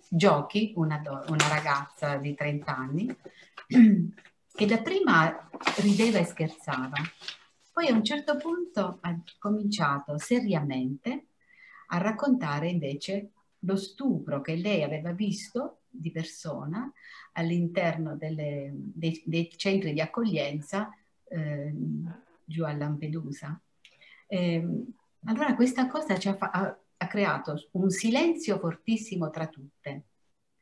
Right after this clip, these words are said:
Non solo, ma poi anche la, la, la riflessione che ne è nata,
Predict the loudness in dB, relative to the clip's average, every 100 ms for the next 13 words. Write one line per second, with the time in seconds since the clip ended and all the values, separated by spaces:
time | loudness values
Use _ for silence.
0 | -20 -20 -20 _ 4 6 6 4 0 0
1 | -2 -4 -8 _ _ _ 2 2 4 2
2 | 4 4 4 2 2 2 2 2 2 2
3 | 0 0 -4 -10 -12 -6 -4 -2 -4 -6
4 | -8 -8 -10 -16 _ 4 6 8 6 4
5 | 4 0 2 4 2 2 0 0 0 0
6 | -2 -6 -10 -12